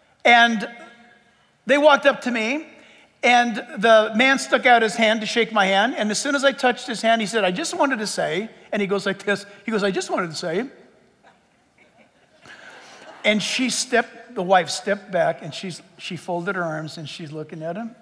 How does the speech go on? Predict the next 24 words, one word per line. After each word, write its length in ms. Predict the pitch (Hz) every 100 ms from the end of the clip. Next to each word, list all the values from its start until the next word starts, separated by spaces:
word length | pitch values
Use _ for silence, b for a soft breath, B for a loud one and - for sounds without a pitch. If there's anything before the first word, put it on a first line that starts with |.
| -
and 120 | -
she's 180 | 180 151
looking 260 | 165 170
at 100 | 151
me, 260 | 143 156 180 _ _ _ _ _ _ -
looking 240 | 147 160
at 80 | 151
him, 320 | 151 165 185 175
looking 220 | 156 170
at 80 | 156
me. 200 | 170 175 b b b b
And 140 | 170
he 60 | 175
said, 280 | 165 190 170 -
"I 140 | 156
just 460 | 151 147 208 - - _
wanna 240 | 175 185 196
say 480 | - 151 135 131 127 _ _ _ _ _ _ _ _ _ -
that 220 | 160 156
we've 120 | 151
been 100 | 151
coming 360 | 151 185 180 175
here 160 | 175
since 420 | 160 175 165 -